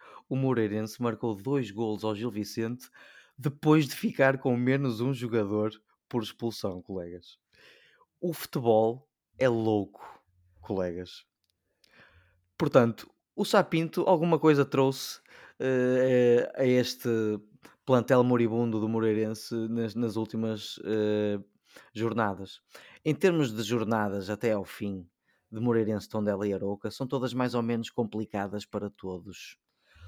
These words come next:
Só que o Moreirense vai jogar com o Tondela na próxima jornada em casa. E, portanto, poderemos estar aqui perante um cenário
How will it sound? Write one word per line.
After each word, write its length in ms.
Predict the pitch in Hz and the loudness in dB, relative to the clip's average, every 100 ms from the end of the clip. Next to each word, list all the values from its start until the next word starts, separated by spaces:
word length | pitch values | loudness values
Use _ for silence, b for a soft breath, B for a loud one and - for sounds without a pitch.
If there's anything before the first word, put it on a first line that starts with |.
| b | b
Só 180 | - 175 | -2 0
que 100 | 170 | 2
o 20 | |
Moreirense 520 | 151 135 117 120 - | 4 4 4 2 0
vai 120 | 131 | 0
jogar 220 | 117 127 120 | 2 0 0
com 160 | 127 | 0
o 40 | 123 | 0
Tondela 500 | 123 117 117 110 113 | 0 2 2 2 0
na 100 | 107 | -2
próxima 280 | 113 113 110 | -4 -4 -4
jornada 360 | 110 110 113 | -2 -2 -2
em 60 | 110 | -2
casa. 400 | 110 95 87 - _ _ _ B B B B | -4 -4 -8 -18 _ _ _ B B B B
E, 80 | 170 | -4
portanto, 500 | 143 127 123 113 - | 0 0 2 2 0
poderemos 400 | 135 127 139 131 | -4 0 0 -2
estar 200 | - 120 | 0 2
aqui 320 | 113 - 110 | 2 -2 -6
perante 340 | 104 110 107 117 | -2 -2 0 -2
um 60 | |
cenário 720 | 110 - 104 104 98 107 107 | -4 -4 -2 -2 -2 -4 -6